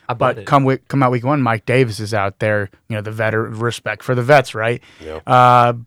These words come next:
Speaker 2: I think, I think that team comes around. We saw this last year. The Bears' offense was not good, and then Mitch Trubisky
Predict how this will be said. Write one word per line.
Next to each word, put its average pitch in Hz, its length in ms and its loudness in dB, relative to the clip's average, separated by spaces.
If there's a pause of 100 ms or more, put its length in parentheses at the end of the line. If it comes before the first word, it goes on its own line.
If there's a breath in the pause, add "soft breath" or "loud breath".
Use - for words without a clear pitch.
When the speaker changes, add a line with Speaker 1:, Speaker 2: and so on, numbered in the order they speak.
(400)
Speaker 2:
I 156 120 8
think, 160 280 0
I 156 140 6
think 151 260 0
that 135 300 0
team 135 220 -4
comes 131 320 -2
around. 123 500 0
We 131 80 0
saw 135 200 2
this 123 200 -4
last 117 340 -2
year. 117 220 -4
The 120 100 -10
Bears' 123 280 0
offense 117 440 -2
was 117 220 -12
not 120 240 -2
good, 123 240 0 (300 loud breath)
and 120 180 -4
then 120 140 -2
Mitch 120 220 -4
Trubisky 120 540 -6